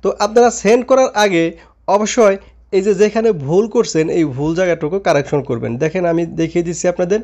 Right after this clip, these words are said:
এখান থেকে একটু আপনারা সিলেক্ট করবেন। আমি অনেক বড় একটা মেসেজ দিয়ে দিয়েছি, তো আপনাদের যে অংশটুকু ভুল হবে শুধুমাত্র সেই অংশটুকু, আহ, এখান থেকে সঠিক করবেন। তো ধরুন আমার এই অংশটুকু ভুল হয়েছে, আমি এখান থেকে এই অংশটুকু কেটে,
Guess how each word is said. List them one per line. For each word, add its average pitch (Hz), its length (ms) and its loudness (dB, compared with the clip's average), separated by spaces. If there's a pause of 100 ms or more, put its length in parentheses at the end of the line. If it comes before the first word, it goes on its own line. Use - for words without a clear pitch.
(400)
এখান 233 200 0
থেকে 240 220 2
একটু 247 300 -2
আপনারা 233 280 2
সিলেক্ট 220 340 0
করবেন। 220 280 0
আমি 220 160 2
অনেক 196 380 0
বড় 202 200 2
একটা 190 160 -2
মেসেজ 185 320 -2
দিয়ে 175 180 0
দিয়েছি, 170 360 -4 (460)
তো 233 120 4
আপনাদের 226 460 2
যে 208 160 4
অংশটুকু 233 520 0
ভুল 196 260 0
হবে 208 240 0
শুধুমাত্র 208 520 -2
সেই 185 220 -2
অংশটুকু, 185 440 -4
আহ, - 580 -16
এখান 160 340 2
থেকে 143 340 -4 (200)
সঠিক 170 360 -4
করবেন। 113 320 -2 (320)
তো 233 60 -6
ধরুন 254 240 4
আমার 254 220 4
এই 247 200 4
অংশটুকু 220 420 0
ভুল 165 280 -2
হয়েছে, 175 300 -2
আমি 185 160 0
এখান 180 180 -2
থেকে 170 220 -6
এই 156 120 0
অংশটুকু 165 420 -4
কেটে, 175 480 -2